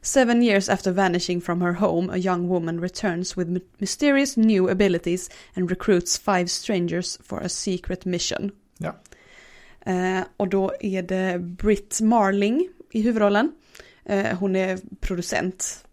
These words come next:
Speaker 1: sen innan. Eh, och nu är hon, eh, producent för den här serien och, eh, huvudskådisen då.
Speaker 2: Mm, hon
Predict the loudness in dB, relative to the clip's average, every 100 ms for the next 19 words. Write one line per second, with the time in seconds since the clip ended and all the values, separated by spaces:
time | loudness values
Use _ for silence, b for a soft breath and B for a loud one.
0 | _ -6 0 2 0 -4 b b b b
1 | b _ -8 -4 -4 -6 -4 0 0 0
2 | -2 -4 -4 -4 -4 -6 -6 -6 -6 -8
3 | -6 -4 -4 -6 -6 -6 -4 -4 -4 -6
4 | -8 -10 -8 -6 -4 -6 -6 -6 -4 -4
5 | -4 -6 B -6 -4